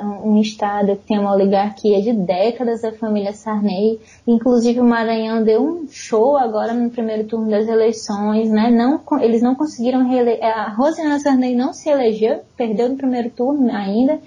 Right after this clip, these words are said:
Não conseguiram renovar os nomes pro Congresso, só conseguiram eleger um único nome. Então, deputado estadual não elegeram nenhum, só elegeram um nome pro Congresso Nacional. Então mostra, né, que o maranhense, ele tá muito esperto, assim, ele não, não aceita essa história de novo, assim, ele não quer isso, né?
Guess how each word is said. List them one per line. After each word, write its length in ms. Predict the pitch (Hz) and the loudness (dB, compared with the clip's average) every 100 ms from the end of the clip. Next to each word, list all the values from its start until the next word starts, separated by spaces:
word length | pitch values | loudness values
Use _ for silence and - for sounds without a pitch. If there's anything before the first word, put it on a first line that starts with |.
| - - _ | -18 -20 _
Não 180 | 240 311 | 0 2
conseguiram 540 | 320 302 277 277 269 | 0 -2 0 2 4
renovar 480 | 262 247 247 240 226 | 4 2 0 0 0
os 120 | 233 | 0
nomes 360 | 233 226 233 - | -2 0 -2 -4
pro 400 | 233 226 220 214 | 0 4 4 2
Congresso, 760 | 220 214 196 190 220 285 - | -2 -2 0 2 2 0 -4
só 140 | - 208 | -6 -4
conseguiram 480 | 233 220 214 214 | -4 -4 -2 0
eleger 260 | 214 214 220 | 0 0 -2
um 80 | 214 | 0
único 320 | 269 339 302 | -2 -2 -2
nome. 340 | 262 175 185 | -2 -2 -4
Então, 180 | 185 208 | -2 0
deputado 400 | 208 208 - 208 | 0 -2 -2 -2
estadual 500 | 208 - 202 208 202 | -2 -2 -2 0 -2
não 140 | 214 208 | -2 -2
elegeram 480 | 214 220 226 226 | -2 0 -2 -2
nenhum, 480 | 214 214 208 233 302 - _ _ _ | -2 -2 0 0 -2 -6 _ _ _
só 160 | - | -2
elegeram 460 | 214 220 220 220 240 | 2 2 4 2 2
um 60 | 254 | 2
nome 300 | 240 240 247 | 2 2 2
pro 360 | 247 247 247 240 | 2 4 4 2
Congresso 440 | 240 233 233 - | -4 -2 -4 0
Nacional. 640 | 240 240 - 269 214 175 196 _ _ _ | -2 -2 0 0 0 -6 -10 _ _ _
Então 200 | 294 370 | -2 2
mostra, 480 | 359 320 311 302 | 2 0 0 -2
né, 220 | 269 269 285 | 0 0 -2
que 260 | 277 254 254 | -4 -2 0
o 40 | 247 | 0
maranhense, 680 | 247 247 247 247 269 - | 0 0 2 2 0 -4
ele 260 | 339 339 359 | -4 -2 -4
tá 300 | - 370 370 | -2 0 2
muito 280 | 381 370 392 | 0 -4 -4
esperto, 640 | - - 381 285 262 262 | -8 -2 2 2 0 -2
assim, 340 | 269 - 240 233 | -6 -2 0 2
ele 80 | |
não, 240 | 240 240 254 | 2 0 0
não 240 | 247 262 | 2 2
aceita 540 | 294 - 427 302 240 240 | 0 -2 0 2 2 0
essa 160 | 233 | -6
história 400 | 233 - 226 208 | -12 -4 -2 0
de 140 | 220 220 | -2 -2
novo, 400 | 214 196 202 202 | -2 -2 -2 -4
assim, 240 | 208 220 | -4 -4
ele 100 | 202 | -2
não 160 | 208 233 | 0 -2
quer 300 | 233 269 233 | 0 2 2
isso, 360 | 190 190 - 190 | 0 -2 -6 -8
né? 180 | 208 | -6